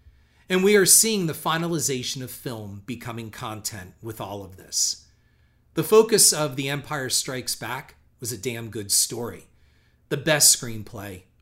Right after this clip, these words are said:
of all the films. It wasn't over Vader being Luke's father. That was just a simple plot point. It was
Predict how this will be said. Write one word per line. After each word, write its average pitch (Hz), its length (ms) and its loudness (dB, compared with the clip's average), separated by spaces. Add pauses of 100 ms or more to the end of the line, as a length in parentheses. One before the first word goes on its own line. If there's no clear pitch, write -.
of 131 140 -2
all 110 180 -4
the 104 100 -10
films. - 640 -8 (640)
It 180 120 6
wasn't 180 340 4
over 131 240 0
Vader 117 460 -4
being 107 320 -8
Luke's 117 260 -2
father. 110 400 -4
That 156 180 -2
was 147 140 -2
just - 260 -4
a 95 60 -8
simple 127 400 2
plot 131 380 -6
point. 95 300 -18 (600)
It 202 60 -4
was 196 280 6